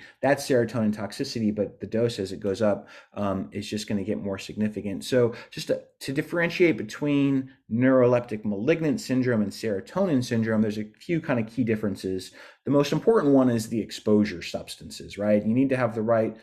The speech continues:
substances. Neuroleptic malignant syndrome is from,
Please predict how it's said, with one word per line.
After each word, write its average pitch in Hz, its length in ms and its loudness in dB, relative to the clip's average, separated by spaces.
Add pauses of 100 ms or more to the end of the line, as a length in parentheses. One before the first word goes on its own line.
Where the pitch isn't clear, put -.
(140)
substances. 107 800 -4
Neuroleptic 135 500 0
malignant 117 480 -2
syndrome 113 380 0
is 104 80 0
from, 101 360 -4